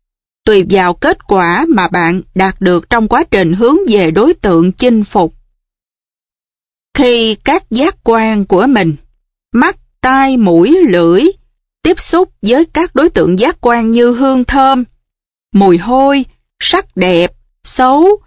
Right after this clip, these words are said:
thì tâm bắt đầu lăn tăn. Với biểu hiện ban đầu là những gợn sóng, nếu mình không nhận diện được, thì có thể những gợn sóng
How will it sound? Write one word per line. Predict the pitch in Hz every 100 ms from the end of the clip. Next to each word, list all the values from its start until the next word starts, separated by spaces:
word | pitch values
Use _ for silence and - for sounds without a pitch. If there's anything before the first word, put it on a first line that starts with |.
| _ _ _
thì | - 175
tâm | - 226 233 226
bắt | 233 381 196
đầu | 190 160
lăn | 151 196 226 214
tăn. | 220 226 202 _ _ _ _ _ _ _ _ _ _ _ -
Với | 349
biểu | 359 247
hiện | 285 185 202
ban | 285 285
đầu | 208 185 180 175
là | 202 196
những | 185 262
gợn | 247 185 165 180
sóng, | 190 247 240 302 415 392 _ _ _ _ -
nếu | 302
mình | 359 190
không | 262 311
nhận | 247 180 190
diện | 185 175 196
được, | 185 175 170 - _ _ _ _ _ -
thì | 240 196 185 175 165 -
có | 311
thể | - 233 160 220
những | 202 233
gợn | 208 160 175
sóng | - 233